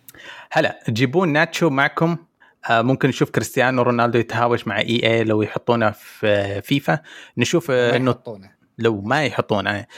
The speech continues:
Speaker 2: مم.
Speaker 1: آه، نشوف إنه تصميم القوائم في ألعاب الار بي جي الغربية سيء ومو عملي. يخلوك تدخل في القائم الثاني، وبعدين تدخل في القائم الثالث، وبعدين تدخل في القائم الرابع، وألعاب زي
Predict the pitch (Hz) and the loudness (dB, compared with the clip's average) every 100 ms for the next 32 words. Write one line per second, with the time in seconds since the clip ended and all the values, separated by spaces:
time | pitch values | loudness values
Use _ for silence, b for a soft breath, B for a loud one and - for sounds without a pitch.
0 | B 107 113 123 - 160 - 131 127 131 | B -2 0 0 0 0 0 0 0 0
1 | - 131 139 120 120 131 113 117 104 120 | -2 0 2 0 0 0 2 0 2 0
2 | 123 117 117 107 110 127 127 113 107 120 | 0 2 0 2 -2 0 0 0 -2 -2
3 | 120 117 104 123 117 127 117 101 101 101 | 0 0 0 2 2 2 0 0 0 0
4 | 123 117 104 110 101 98 - B B B | 0 2 2 0 0 -2 -6 B B B
5 | 120 123 120 143 - 143 - 131 117 - | -6 -2 0 -2 -2 -4 -2 -4 -2 -2
6 | 127 120 107 - - 98 113 - 151 165 | 0 0 -2 -2 -2 0 2 2 0 0
7 | 175 208 - - _ - 123 127 110 107 | -2 -6 -8 -8 _ -6 0 2 2 0
8 | 120 143 107 113 120 139 - 120 120 120 | -2 -4 -6 -4 -2 -2 -4 -4 -2 -2
9 | 127 117 - 117 98 101 123 - _ B | -2 -2 -4 -2 0 0 -2 -4 _ B
10 | B 127 135 139 139 123 127 139 139 123 | B 0 0 0 -2 -2 -2 0 0 0
11 | 120 120 117 110 113 120 - 110 117 | 0 0 2 0 2 -2 -2 0 0